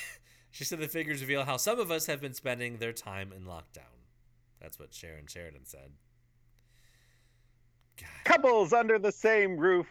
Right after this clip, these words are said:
Speaker 2: don't need to worry about social distancing, as our sales figures show.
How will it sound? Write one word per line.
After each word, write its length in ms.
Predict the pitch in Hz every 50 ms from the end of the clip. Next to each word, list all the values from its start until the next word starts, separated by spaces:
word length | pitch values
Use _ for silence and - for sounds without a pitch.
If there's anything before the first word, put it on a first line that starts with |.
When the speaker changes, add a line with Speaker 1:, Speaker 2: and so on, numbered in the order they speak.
| - - 107
Speaker 2:
don't 300 | - 262 262 196 - - -
need 300 | 208 208 175 156 135 -
to 80 | 175
worry 300 | 156 156 160 151 147 151
about 280 | 143 135 151 143 135 -
social 320 | 170 151 139 - 160 151
distancing, 840 | 131 113 104 190 240 - - 311 285 247 190 - 196 170 147 127 117
as 240 | 143 147 139 135 113
our 300 | 147 139 131 127 123 117
sales 580 | - - 170 165 156 147 143 135 131 131 117 -
figures 480 | - 165 160 123 135 131 127 120 120
show. 600 | 110 - - 175 226 240 226 180 131 110 98 90